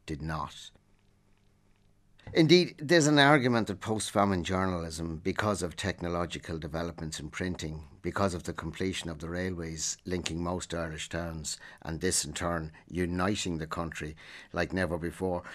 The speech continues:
played a frequently underestimated part on the road to nineteen sixteen. There is a larger context to continental intellectuals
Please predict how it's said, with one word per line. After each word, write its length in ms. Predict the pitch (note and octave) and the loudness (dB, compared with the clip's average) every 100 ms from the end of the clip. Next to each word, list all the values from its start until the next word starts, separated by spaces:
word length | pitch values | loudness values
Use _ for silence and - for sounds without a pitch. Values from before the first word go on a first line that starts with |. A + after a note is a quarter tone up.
| - - _ | -16 -18 _
played 340 | C#3+ D#3+ D3 | 6 10 10
a 100 | A#2+ | 8
frequently 640 | G#2+ - D3 C#3 C3 A#2 D#2 | 2 2 2 4 2 2 2
underestimated 920 | G#2+ G2 F#2+ F2+ - F2 E2 D#2+ D2+ | 2 2 0 0 -2 -2 -2 -4 -8
part 460 | - F2+ E2 D#2+ | -2 -2 -2 -6
on 140 | D#2+ D#2+ | -6 -6
the 80 | |
road 280 | D#2 D#2+ D#2+ | -6 -8 -8
to 100 | - | -8
nineteen 420 | D#2 D#2+ D#2+ D#2+ D#2 | -8 -8 -8 -10 -8
sixteen. 680 | - D#2+ - E2 D#2+ D2 - _ _ _ _ _ _ _ _ _ _ _ _ _ _ _ _ _ _ - | -8 -6 -6 -4 -4 -8 -14 _ _ _ _ _ _ _ _ _ _ _ _ _ _ _ _ _ _ 8
There 100 | D#3+ | 10
is 140 | D#3+ | 12
a 20 | |
larger 360 | D3+ C3+ A#2+ G2 | 10 10 8 6
context 540 | - F#2+ E2+ F2 - - | 2 2 2 -2 -2 -4
to 60 | |
continental 680 | E2 G2+ G2 E2 F2 D#2+ E2 | -2 0 0 0 -2 -2 -4
intellectuals 920 | E2 D#2+ E2 E2+ - D#2+ D#2+ D#2+ - | -4 -4 -4 -4 -4 -6 -6 -6 -8